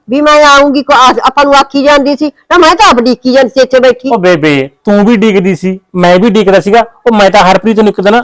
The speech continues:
Speaker 2: ਉਹ ਤਾਂ ਆਪਦੇ ਪੇਕੀ ਜਾਣ ਨੂੰ ਕਹਿੰਦੀ ਸੀ, ਮੈਂ ਤੈਨੂੰ ਰੋਕਿਆ ਸੀਗਾ, ਮਾਂ ਤੂੰ ਰੁਕ ਜਾ, ਪਹਿਲਾਂ ਮੇਰੀ ਭੈਣ ਆਊਗੀ, ਫੇਰ ਤੈਨੂੰ ਕਿਸੇ ਪਾਸੇ ਜਾਣ ਦੇਵਾਂਗੇ। ਉਹ ਹੁਣ ਮੈਂ ਤਾਂ ਲੈ ਝੂਠਾ ਪਾਊਂਗਾ ਹੁਣ ਇਸ ਗੱਲ ਤੋਂ।
Speaker 1: ਝੂਠਾ ਫੇਰ ਭਾਈ ਪਵੇਂਗਾ ਹੀ।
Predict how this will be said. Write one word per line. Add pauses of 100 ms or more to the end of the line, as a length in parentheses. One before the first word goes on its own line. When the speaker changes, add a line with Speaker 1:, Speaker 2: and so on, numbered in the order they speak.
(100)
Speaker 2:
ਉਹ
ਤਾਂ
ਆਪਦੇ
ਪੇਕੀ
ਜਾਣ
ਨੂੰ
ਕਹਿੰਦੀ
ਸੀ, (280)
ਮੈਂ
ਤੈਨੂੰ
ਰੋਕਿਆ
ਸੀਗਾ, (460)
ਮਾਂ
ਤੂੰ
ਰੁਕ
ਜਾ, (320)
ਪਹਿਲਾਂ
ਮੇਰੀ
ਭੈਣ
ਆਊਗੀ, (500)
ਫੇਰ
ਤੈਨੂੰ
ਕਿਸੇ
ਪਾਸੇ
ਜਾਣ
ਦੇਵਾਂਗੇ। (380)
ਉਹ
ਹੁਣ
ਮੈਂ
ਤਾਂ
ਲੈ
ਝੂਠਾ
ਪਾਊਂਗਾ
ਹੁਣ
ਇਸ
ਗੱਲ
ਤੋਂ।
Speaker 1:
ਝੂਠਾ
ਫੇਰ
ਭਾਈ
ਪਵੇਂਗਾ
ਹੀ।